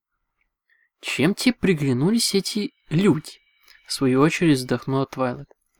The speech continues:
Она поощряла в пони тягу к книгам, но узкая специализация интересов Лиры немного пугала библиотекаршу. «Может, тебе почитать о чем-нибудь еще? Просто чтобы отвлечься?» «Ты тоже не понимаешь»,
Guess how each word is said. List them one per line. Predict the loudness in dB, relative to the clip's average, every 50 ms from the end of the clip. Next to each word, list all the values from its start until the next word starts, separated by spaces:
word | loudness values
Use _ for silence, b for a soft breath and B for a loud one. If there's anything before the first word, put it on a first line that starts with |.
| _ b b b b b b b b
Она | -4 0 0 0 0
поощряла | 2 2 2 2 2 0 0 2 2 4 4 2 0
в | -2
пони | _ 0 0 0 0
тягу | -2 -2 -4 -4 -4 -6 -8
к | -6 -2
книгам, | 2 2 2 2 0 -4 -10 -12 _ _ _ _ _ _ _ _
но | -4 -4 -2 -2
узкая | -2 -2 -2 -2 0 0 0
специализация | 0 0 -2 -6 -4 0 0 2 2 2 2 2 2 0 -2 0 0 0 0
интересов | 0 0 -2 0 0 0 0 0 0 0 0 0 2
Лиры | 2 2 2 2 0 B B B B B B B -2
немного | 0 2 4 4 2 2 0
пугала | -2 -2 -2 0 4 4 4 4 2
библиотекаршу. | -2 -4 -4 -2 0 0 0 0 -2 -4 -4 -4 -6 -8 -8 -12 -14 _ _ _ _ _ b b b b b b b b b b b _ _
«Может, | -8 -2 2 2 4 4 2 0 -4
тебе | _ -6 -4 0 2 2 2
почитать | 2 -2 -4 -4 -4 -6 -4 -2 0 0 0 0
о | -2 0
чем-нибудь | 0 2 2 2 2 2 0 -4 -6 -4 -4
еще? | -4 -2 2 2 2 0 0 _ _ _ _ _ _ _ _ _ _ _
Просто | 2 2 2 4 0 -2
чтобы | -2 -2 -2 0 2 2 2
отвлечься?» | 0 0 0 2 4 4 2 2 -2 -6 -8 -12 _ _ _ _ _ _ _ _ _ _ _ _ _ _ _ -20 -20 _
«Ты | -4 -2 -2
тоже | -2 0 0 2 2 4 2 2 0
не | -2 -2
понимаешь», | -4 -4 -6 -6 -4 -6 -8 -8 -10 -8 -8 -10 -12 -12